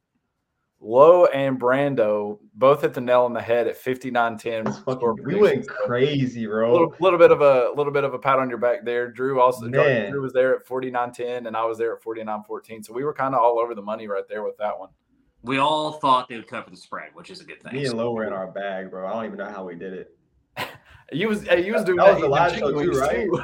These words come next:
Speaker 1: <laughs>
Speaker 2: Yeah, I know. I know. She, that's when she got mad that I copied her thing, but I don't know, man. I just, I just felt fifty-nine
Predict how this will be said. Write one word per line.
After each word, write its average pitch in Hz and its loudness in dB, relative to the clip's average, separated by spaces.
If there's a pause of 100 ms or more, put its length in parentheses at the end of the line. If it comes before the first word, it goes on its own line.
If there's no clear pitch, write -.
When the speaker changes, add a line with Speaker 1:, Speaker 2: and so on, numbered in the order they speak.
Speaker 1:
<laughs> - -4
Speaker 2:
Yeah, 190 6
I 170 4
know. 190 2 (200)
I 156 -6
know. 180 -2 (100)
She, - -20
that's 165 -4
when 180 -12
she 165 -16
got 151 -4
mad 143 -4
that 139 -6
I 131 -6
copied 139 -8
her 123 -8
thing, 151 -12
but 131 -4
I 147 -6
don't 143 -8
know, 151 -8
man. 127 -6
I 135 -6
just, 131 -10
I - -10
just 123 -12
felt 123 -10
fifty-nine 110 -14